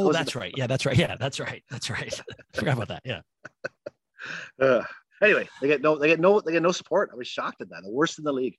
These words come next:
Speaker 1: like, behind Sacramento <laughs> and O K C. And like, wow, that's a, that's a, that's, that's interesting.
Speaker 2: Um, all right. Yeah, there you go. Anything else?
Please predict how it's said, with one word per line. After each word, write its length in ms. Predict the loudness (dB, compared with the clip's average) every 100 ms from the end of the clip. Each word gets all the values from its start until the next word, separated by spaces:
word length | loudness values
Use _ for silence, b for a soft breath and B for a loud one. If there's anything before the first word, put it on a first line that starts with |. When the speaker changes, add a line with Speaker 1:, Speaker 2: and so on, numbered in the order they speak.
| _
Speaker 1:
like, 140 | -4 2
behind 380 | 4 4 2 -2 _ -12
Sacramento 720 | -10 -8 -4 -2 2 0 0
<laughs> 40 | -8
and 100 | -8
O 80 | -6
K 180 | -2 -2
C. 260 | -2 -4 -6
And 100 | -6 -8
like, 140 | -10 -16 -6
wow, 300 | -6 -6 -12 _ _ _ _ _
that's 220 | -20 -16
a, 60 | -18 -18 _
that's 180 | -20 -16
a, 40 | -18
that's, 460 | -18 _ _ _ _ _
that's 180 | _
interesting. 280 | -18 -18 -20 _ _ _ _ _ _ _ _ _ _ _ _ _ -6
Speaker 2:
Um, 280 | -4 -4 -10 _ _ _ _ _
all 80 | 0
right. 180 | 2 2 0 B B B B _ _ 2
Yeah, 120 | 2 2
there 100 | -2
you 60 | 0
go. 80 | -2 -4 0
Anything 180 | 4 4
else? 220 | 2 -6